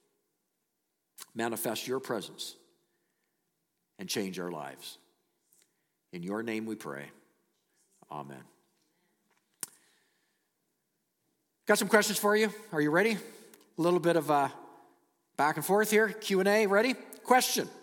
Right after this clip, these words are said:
Who was Sir Frederick G. Banting? Okay, come on, you know the name. Okay? Perhaps, the answer,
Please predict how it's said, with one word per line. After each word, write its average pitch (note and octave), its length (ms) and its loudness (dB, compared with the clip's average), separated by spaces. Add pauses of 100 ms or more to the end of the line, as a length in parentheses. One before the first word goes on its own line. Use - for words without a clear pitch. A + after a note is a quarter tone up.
(600)
Who D#4 240 6
was C4 280 6
Sir A3+ 280 2
Frederick G#3+ 540 2 (520)
G. F#3 420 0 (320)
Banting? D3 460 2 (4000)
Okay, F#3 220 2
come G3 120 2
on, B2+ 100 2
you C#3+ 80 0
know C3+ 100 -2
the F2+ 100 -6
name. D#2+ 140 -12 (600)
Okay? F3 360 2 (1000)
Perhaps, G3 800 4 (160)
the F3 140 6
answer, A3 720 4